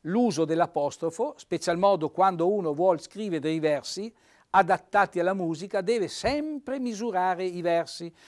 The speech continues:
quindi tener conto della metrica e l'apostrofo, l'uso o meno dell'apostrofo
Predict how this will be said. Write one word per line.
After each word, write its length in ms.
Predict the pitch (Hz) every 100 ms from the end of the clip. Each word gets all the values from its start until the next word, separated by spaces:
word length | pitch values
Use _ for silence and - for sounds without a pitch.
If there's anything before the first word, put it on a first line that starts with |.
| -
quindi 280 | _ 233 233
tener 260 | 190 180 190
conto 340 | 180 202 175
della 200 | 160 165
metrica 560 | 160 139 - 147 147 143 _ _ _
e 120 | 175
l'apostrofo, 840 | 170 - 165 143 - 156 - 135 -
l'uso 520 | 175 226 254 208 165
o 100 | 170
meno 260 | 175 214 175
dell'apostrofo 840 | 170 190 180 185 185 247 - 311